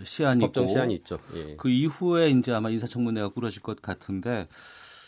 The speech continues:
Speaker 1: 홍남기 후보자 인사청문회 관문은 어떨 것 같으세요?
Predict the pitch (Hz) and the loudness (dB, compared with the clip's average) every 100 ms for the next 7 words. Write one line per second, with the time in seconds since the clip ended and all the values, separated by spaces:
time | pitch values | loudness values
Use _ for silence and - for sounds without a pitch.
0 | _ 214 247 262 233 208 185 190 180 147 | _ 6 10 10 8 4 2 2 4 4
1 | 185 175 180 170 151 123 143 165 160 113 | 4 0 0 0 2 2 4 2 0 -2
2 | 131 131 117 - - 123 156 | -2 -2 -2 -4 -6 -4 -4